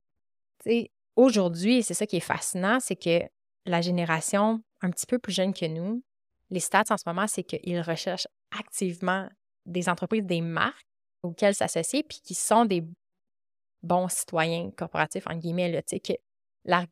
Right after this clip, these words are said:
le, le, si c'est é-, écologique, bien produit, équitable, ça fait partie de leurs critères. Mais les gens qui sont dans la vingtaine en ce moment, là, v'là une dizaine d'années, là, c'était,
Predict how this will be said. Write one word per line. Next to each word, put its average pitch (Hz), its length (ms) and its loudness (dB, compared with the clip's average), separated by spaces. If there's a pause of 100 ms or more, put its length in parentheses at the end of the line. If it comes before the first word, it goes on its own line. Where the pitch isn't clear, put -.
(140)
le, 165 400 -2
le, 165 160 -2
si - 200 -6
c'est 165 320 -6
é-, - 260 -10
écologique, 196 680 0 (140)
bien 165 200 -4
produit, 190 560 -2
équitable, 185 580 -2 (340)
ça - 180 -6
fait 214 160 -2
partie - 440 -2
de 190 40 -2
leurs 165 140 0
critères. - 500 -6 (760)
Mais 170 360 0 (320)
les 196 160 2
gens 190 180 2
qui 214 60 -4
sont 190 100 0
dans 180 80 2
la 165 120 0
vingtaine 165 320 -2
en 190 80 -2
ce - 100 -10
moment, 190 240 -2
là, 202 180 0
v'là 175 300 -2 (360)
une 196 80 -2
dizaine 180 280 -2
d'années, 185 380 -2
là, 202 180 -4
c'était, - 480 -4